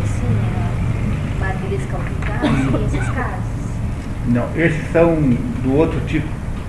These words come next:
Speaker 2: tá? Esses, esses, esses são, será?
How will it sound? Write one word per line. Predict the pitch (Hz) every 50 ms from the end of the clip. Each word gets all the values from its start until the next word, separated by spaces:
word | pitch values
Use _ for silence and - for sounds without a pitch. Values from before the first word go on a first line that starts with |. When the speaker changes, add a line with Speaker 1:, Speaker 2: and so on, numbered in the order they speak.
| - - - -
Speaker 2:
tá? | 131 127 143 - - -
Esses, | 147 135 - - - -
esses, | 143 131 127 - - - - - -
esses | 135 - - - - - -
são, | 139 139 139 139 135 127 120 113 110 - - - - - - - - - - - - - - - - - - - - - - - - - - - - - - - - - - - - - - -
será? | 113 113 117 139 143 147